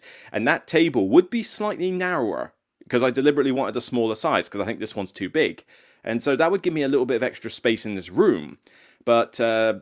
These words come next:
Tom from Slicker Drips, uh, very kindly has told me what C-stand he uses in order to do his, uh, top-down solo playthrough shots. So StreamYard can stream two cameras at a time. So if there's a way that I can set up a webcam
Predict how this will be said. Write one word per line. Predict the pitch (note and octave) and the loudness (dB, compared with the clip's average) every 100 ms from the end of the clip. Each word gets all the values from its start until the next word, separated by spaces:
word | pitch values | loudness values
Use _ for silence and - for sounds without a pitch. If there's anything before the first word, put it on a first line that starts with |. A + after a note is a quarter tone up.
| - | 0
Tom | D#3 D3+ B2+ | 2 2 0
from | B2 A2+ | -2 -4
Slicker | G2+ - D#3 F2+ | -4 -4 -4 -2
Drips, | G#2+ F#2+ - - | 0 0 -2 0
uh, | G2 F#2+ | 2 2
very | A#2 | 0
kindly | A2+ A#2 G#2 | 0 -2 -2
has | G2 | -4
told | - G#2+ | -4 -2
me | G2 | -2
what | F#2 - | -4 -6
C-stand | - G3+ F#3+ - G#2 F2+ F2+ | -6 -6 -6 -2 0 0 -4
he | G2+ | -6
uses | F2+ F2 G2 A#2+ C3+ | -4 -4 -2 -2 -2
in | A2 | -2
order | G2+ | -2
to | G2 G#2 | -4 -4
do | G#2 | -2
his, | F#2 G2+ F2+ | 0 -2 -2
uh, | F#2+ | -4
top-down | - - - F#2+ F2+ | -4 -8 -2 0 0
solo | - A2 F2+ | -2 -2 -2
playthrough | F2 D3 D#3+ G#2 F#2+ | -2 -2 -2 -2 -4
shots. | - G2 - - - - - - | 2 2 2 -6 -12 -20 -20 -20
So | - C3 A#2 | -2 4 4
StreamYard | A#2 - D#3+ A#3+ A#3 F#3 - | 4 2 2 4 2 2 0
can | - D3+ G3+ A#3+ | 0 0 0 -2
stream | - A#3 C3 C3 | -2 0 2 0
two | C#3+ - D3+ D#3 | -2 2 4 4
cameras | - D3 C3+ B2+ C3+ | 0 -2 2 0 0
at | C3+ | -2
a | - | -4
time. | - E3+ F2 B1 G#1 - - _ _ | -8 -4 -4 -4 -12 -20 -20 _ _
So | - C#3+ | -4 2
if | C#3 | 4
there's | D#3 D#3 | 4 2
a | D#3+ | 2
way | D3+ C#3+ B3+ B3 G2 F#2 | -2 2 4 4 2 0
that | G2+ D#2 | 0 0
I | A#2+ | -2
can | C3 | -4
set | B2 D3 - | -6 -6 -6
up | G#3 | -6
a | |
webcam | A#3+ F#3 - - F2 E2 D3+ | 0 0 0 -4 -2 -2 -4